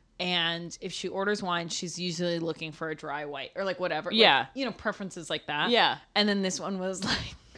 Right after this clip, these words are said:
Speaker 1: <laughs> very self-conscious lip reader. <laughs> Like, it's like <laughs> and our managers would always be like, "So, like, if, um,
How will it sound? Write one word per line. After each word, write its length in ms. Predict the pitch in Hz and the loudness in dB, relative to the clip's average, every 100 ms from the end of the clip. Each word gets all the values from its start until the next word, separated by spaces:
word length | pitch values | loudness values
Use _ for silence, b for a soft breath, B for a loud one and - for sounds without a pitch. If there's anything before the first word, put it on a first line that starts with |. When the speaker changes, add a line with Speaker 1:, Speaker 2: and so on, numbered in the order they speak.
| - _ _ | -20 _ _
Speaker 1:
<laughs> 380 | _ _ B B B B - | _ _ B B B B 6
very 280 | 240 381 440 | 8 10 8
self-conscious 760 | - 370 370 285 277 294 - | 8 6 8 6 6 0 0
lip 220 | 214 - | -2 -2
reader. 400 | 180 147 - - 151 | -6 -6 -6 -2 2
<laughs> 100 | 175 | 8
Like, 120 | 311 330 | 8 10
it's 100 | 302 | 12
like 1300 | 415 - - 480 - - 480 - - 494 539 - - | 12 12 10 10 10 8 8 8 2 2 0 -6 -18
<laughs> 0 | _ _ _ _ _ _ _ - _ _ - 453 B B B 277 | _ _ _ _ _ _ _ -20 _ _ -2 0 B B B 0
and 160 | 277 262 | 6 8
our 120 | 262 | 8
managers 560 | 233 233 247 247 254 | 8 10 10 8 8
would 100 | 247 | 10
always 260 | 240 240 220 | 10 10 8
be 80 | 240 | 6
like, 180 | 240 831 - | 6 2 2
"So, 300 | 392 370 381 349 | 10 12 12 10
like, 180 | 320 508 233 | 6 2 6
if, 420 | 240 247 - - | 6 6 2 4
um, 320 | 220 214 214 | 6 6 4